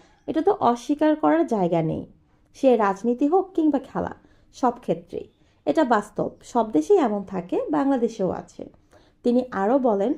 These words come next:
"তবে এটাই কিন্তু বাংলাদেশের সার্বিক চিত্র নয়। এখানে এরকম প্রচুর মানুষ ভারতের সিনেমা ভালোবাসে, মুক্তিযুদ্ধের অবদান মনে রাখে।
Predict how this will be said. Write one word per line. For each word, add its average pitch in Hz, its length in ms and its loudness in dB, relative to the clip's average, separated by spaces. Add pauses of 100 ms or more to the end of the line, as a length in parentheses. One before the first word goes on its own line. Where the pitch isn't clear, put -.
(260)
"তবে 302 140 2
এটাই 285 400 4
কিন্তু 403 240 2
বাংলাদেশের 254 680 0
সার্বিক 220 500 -2
চিত্র 214 360 -6
নয়। 170 300 -6 (760)
এখানে 233 640 0
এরকম 214 440 2
প্রচুর 226 460 0
মানুষ 285 360 0 (100)
ভারতের 233 440 -2 (140)
সিনেমা 285 380 2
ভালোবাসে, 202 640 -4 (540)
মুক্তিযুদ্ধের 220 680 -2
অবদান 196 500 0
মনে 233 300 2
রাখে। 170 340 -10